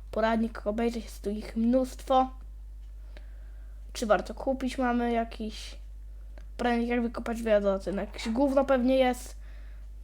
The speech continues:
No tu mam tyle poradników, kilku z nich na pewno się sprawdzi. Według mnie ten to zawsze się sprawdza, mimo że trwa długo. Typek pokazuje wszystkie bronie, jak wszystko działa. No i dobra,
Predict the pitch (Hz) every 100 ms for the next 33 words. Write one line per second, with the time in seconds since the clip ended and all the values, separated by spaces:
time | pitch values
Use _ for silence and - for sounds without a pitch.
0 | - 381 415 453 466 - - 440 440 359
1 | 302 254 269 262 269 254 - - - -
2 | - - - - - - - - - 294
3 | 269 254 247 247 233 233 226 - 233 214
4 | 214 214 247 269 269 262 - - - -
5 | - 330 302 277 285 262 247 - 262 247
6 | 240 240 233 - - - - - 240 240
7 | 226 - 220 220 233 233 233 226 - 277
8 | 247 240 240 226 233 226 208 - 240 226
9 | - 208 202 240 247 233 226 214 - -
10 | 214 214 170 - - - - - - -
11 | - - - 277 269 226 196